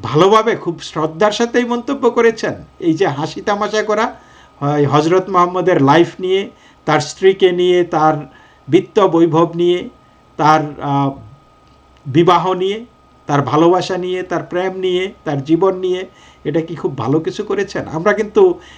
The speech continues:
এখন যেই নূপুর শর্মার বিরুদ্ধে যেই সমস্ত মোল্লারা একদম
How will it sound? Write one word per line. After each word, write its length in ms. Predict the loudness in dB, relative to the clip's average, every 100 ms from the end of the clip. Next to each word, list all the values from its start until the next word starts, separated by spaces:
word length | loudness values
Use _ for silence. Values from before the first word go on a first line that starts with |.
| -8
এখন 420 | -4 2 2 2
যেই 420 | 0 4 4 2 -2
নূপুর 320 | -2 2 0
শর্মার 440 | 0 -2 2 2
বিরুদ্ধে 600 | 4 2 0 2 2 2 -6 -20 _ -2
যেই 180 | 0 2
সমস্ত 480 | 0 -6 -6 -4
মোল্লারা 640 | -4 0 6 6 6 4 2
একদম 400 | 2 0 0